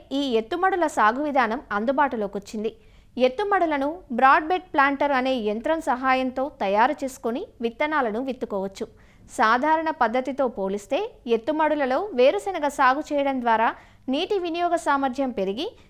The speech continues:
ఇరవై శాతం వరకు అధిక దిగుబడులు పొందే అవకాశం ఉంటుందని శాస్త్రవేత్తలు నిర్ధారించారు. ఎత్తుమడులలో బ్రాడ్బెడ్ ప్లాంటర్ ద్వారా వేరుశెనగ విత్తుకునే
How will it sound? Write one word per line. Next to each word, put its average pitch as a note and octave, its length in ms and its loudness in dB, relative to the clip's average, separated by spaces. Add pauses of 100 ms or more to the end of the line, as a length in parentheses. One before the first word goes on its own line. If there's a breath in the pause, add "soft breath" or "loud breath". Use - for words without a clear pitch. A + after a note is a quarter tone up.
(180)
ఇరవై E4 300 4
శాతం E4+ 380 0
వరకు C#4 260 -2 (240)
అధిక C#4+ 320 0
దిగుబడులు E4+ 500 0
పొందే D#4+ 260 2 (100)
అవకాశం C4 500 0
ఉంటుందని C#4 400 -2 (220)
శాస్త్రవేత్తలు B3+ 720 -2 (100)
నిర్ధారించారు. G#3+ 760 0 (440 soft breath)
ఎత్తుమడులలో D4+ 760 2 (460 loud breath)
బ్రాడ్బెడ్ D#4+ 520 4
ప్లాంటర్ C#4+ 460 2
ద్వారా B3 240 4 (240)
వేరుశెనగ E4 460 2 (100)
విత్తుకునే D4 340 -4